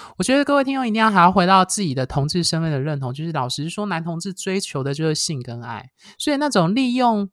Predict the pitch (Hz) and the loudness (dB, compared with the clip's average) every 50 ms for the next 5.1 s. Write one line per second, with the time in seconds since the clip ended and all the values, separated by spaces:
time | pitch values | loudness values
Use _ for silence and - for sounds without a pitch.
0 | _ _ _ _ _ _ _ _ _ - 302 320 320 233 165 165 185 247 240 220 | _ _ _ _ _ _ _ _ _ 6 6 6 8 6 2 2 2 0 0 -2
1 | 196 180 165 143 135 147 135 120 151 180 180 - 185 185 180 165 - - 165 170 | -2 -2 -4 -4 -2 -2 0 2 4 4 4 4 4 2 2 2 0 -4 -8 -6
2 | 160 156 135 123 123 123 135 - - - 113 117 123 - 143 147 143 - 151 156 | -6 -6 -6 -4 -4 -4 -4 -4 -4 -6 -6 -8 -6 -4 -4 -4 -4 -4 -6 -4
3 | 202 214 - 233 226 214 208 208 214 208 214 202 190 190 196 180 - - - - | -4 -4 -2 0 0 0 0 -2 -2 -2 0 -2 -2 -2 -4 -2 -2 -2 -2 0
4 | 202 170 156 165 160 165 - 175 170 151 139 131 135 156 165 156 147 143 156 151 | -2 -2 -2 -4 -6 -4 -2 -2 -2 -2 -2 -4 -4 -4 -4 -4 -2 -2 -2 -2
5 | 135 123 | -2 -2